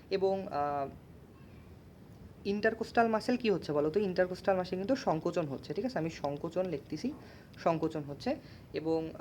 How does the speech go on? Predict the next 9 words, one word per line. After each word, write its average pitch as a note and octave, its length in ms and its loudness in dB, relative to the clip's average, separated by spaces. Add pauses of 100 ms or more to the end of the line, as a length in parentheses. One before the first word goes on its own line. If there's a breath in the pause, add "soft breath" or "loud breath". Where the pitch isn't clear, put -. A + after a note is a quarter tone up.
(100)
ফুসফু-, G#3 400 -4
লাংস D#3 440 -4
হচ্ছে G#3 220 -4
আমাদের F#3+ 280 0
প্রসারিত D#3+ 380 0
হচ্ছে, B2+ 320 -6 (360 loud breath)
লাংস F3 360 -2
প্রসারিত D3+ 400 -4
হচ্ছে, B2+ 320 -8